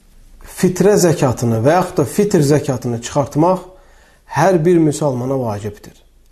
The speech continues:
Hər kəs bunu çıxartmalıdır. İstər qadın olsun, istər kişi olsun, istər uşaq olsun, istər yaşlı olsun, fərqi yoxdur. Hər kəs bu fitr zəkatını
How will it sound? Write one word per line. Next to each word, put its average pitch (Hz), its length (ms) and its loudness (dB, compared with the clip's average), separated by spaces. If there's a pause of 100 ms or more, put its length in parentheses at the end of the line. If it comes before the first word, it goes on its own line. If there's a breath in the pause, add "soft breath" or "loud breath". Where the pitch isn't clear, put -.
(240)
Hər 202 240 0
kəs 170 240 -2
bunu 151 160 0
çıxartmalıdır. 143 800 -4
İstər 160 400 -2
qadın 143 400 0
olsun, 143 320 -2
istər 135 420 -6
kişi - 220 -8
olsun, 147 440 -2 (440 loud breath)
istər - 400 0
uşaq 151 400 -2
olsun, 151 360 -4
istər 147 340 -4
yaşlı 139 340 -2
olsun, 143 400 -4
fərqi 120 360 -4
yoxdur. - 320 -10 (240)
Hər 190 240 2
kəs 156 320 0 (600 loud breath)
bu 147 60 -4
fitr 202 340 -2
zəkatını 139 580 -4